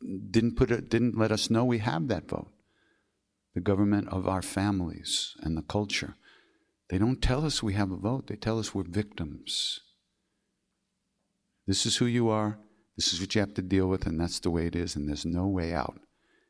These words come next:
And we believed that. When I walked into Ram Dass's room,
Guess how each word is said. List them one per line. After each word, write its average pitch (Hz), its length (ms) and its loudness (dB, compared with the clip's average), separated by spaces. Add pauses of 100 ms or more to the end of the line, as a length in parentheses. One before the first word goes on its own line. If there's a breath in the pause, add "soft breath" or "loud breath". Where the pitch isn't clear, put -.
(120)
And 92 200 -2
we 101 100 0
believed 107 580 -2
that. - 220 -8 (1600)
When 92 120 0
I 101 100 2
walked 110 320 0
into 117 220 0
Ram 95 240 0
Dass's 95 400 -2
room, 110 260 0